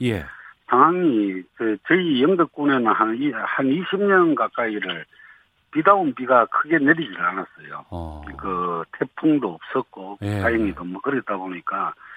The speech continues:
Speaker 2: 나름대로 어떤 뭐 대비책이 조금 부-, 부실하지 않았느냐.
Speaker 1: 음.
Speaker 2: 그 뭐 예를 들어가지고 그동안에 그렇게 뭐 남들은, 남들 지역에는 거기 뭐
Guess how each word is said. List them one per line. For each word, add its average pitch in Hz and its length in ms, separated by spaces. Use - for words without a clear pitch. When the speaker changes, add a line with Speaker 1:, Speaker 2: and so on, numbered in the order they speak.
Speaker 2:
나름대로 113 720
어떤 107 420
뭐 92 280
대비책이 139 1900
조금 110 400
부-, - 160
부실하지 143 480
않았느냐. 82 840
Speaker 1:
음. 92 320
Speaker 2:
그 98 840
뭐 98 360
예를 120 260
들어가지고 92 520
그동안에 170 680
그렇게 185 480
뭐 135 520
남들은, 123 920
남들 143 440
지역에는 110 760
거기 101 440
뭐 98 180